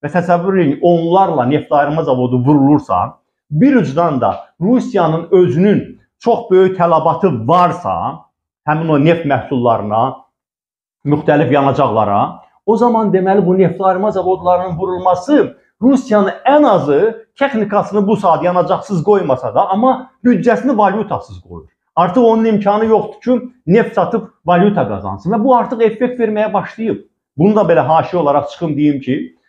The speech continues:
məsələn, artıq, e, Putin sonuncu müsahibəsində anons elədi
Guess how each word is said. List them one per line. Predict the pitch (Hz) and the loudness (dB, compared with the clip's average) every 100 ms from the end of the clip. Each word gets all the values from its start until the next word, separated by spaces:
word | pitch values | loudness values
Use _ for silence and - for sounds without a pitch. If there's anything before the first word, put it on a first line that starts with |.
| _ - | _ -2
məsələn, | - 165 165 160 | 2 2 2 2
artıq, | - 202 - - _ _ - | 2 -2 -2 -18 _ _ -4
e, | 127 - | -2 0
Putin | 208 214 196 | 0 2 0
sonuncu | - 185 170 156 170 175 | 2 2 2 2 2 2
müsahibəsində | 170 170 160 160 165 202 | 2 2 2 0 -2 -2
anons | 247 208 214 214 208 | 2 2 2 0 2
elədi | 190 180 | 2 0